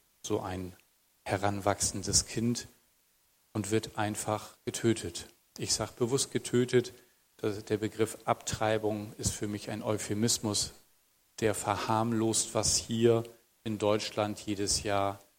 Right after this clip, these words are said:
geschieht. Über hunderttausend, das sind die offiziellen Zahlen, Kinder werden im Mutterleib getötet.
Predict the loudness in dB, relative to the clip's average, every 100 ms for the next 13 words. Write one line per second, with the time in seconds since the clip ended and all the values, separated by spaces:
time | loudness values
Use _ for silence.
0 | _ -4 -4 -4 -6 -10 -10 _ _ _
1 | _ 2 8 6 6 4 4 2 2 2
2 | 2 2 -4 -6 -10 -16 _ _ -6 -4
3 | -4 -4 -4 -4 -4 -2 0 0 2 2
4 | 2 0 -2 -6 -10 _ _ _ _ -4
5 | 2 4 4 4 2 2 -2 -4 -4 -2
6 | 0 2 2 2 -2 -4 -6 0 0 2
7 | -2 -6 -8